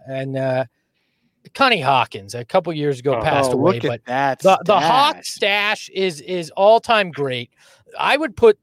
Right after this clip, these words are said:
Speaker 1: the stash by itself in the Hall of Fame. The Suns Ring of Honor should have Connie Hawkins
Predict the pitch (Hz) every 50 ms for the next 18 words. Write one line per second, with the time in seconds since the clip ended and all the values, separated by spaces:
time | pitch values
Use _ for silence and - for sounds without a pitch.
0 | _ 143 160 165 - - - - 254 240 240 247 220 - - - 220 202 202 180
1 | 160 135 - - - - 185 180 160 123 113 - - _ _ _ _ _ _ -
2 | 233 214 202 196 180 170 147 165 180 180 170 170 139 - _ 156 151 147 135 123
3 | 120 135 170 - - 311 302 302 269 247 294 320 311 285 226 160 208 214 233 247
4 | 247 233 - - 208 190 175 - - - 285 302 311 311 240 226 247 240 233 220
5 | - 240 226 190 -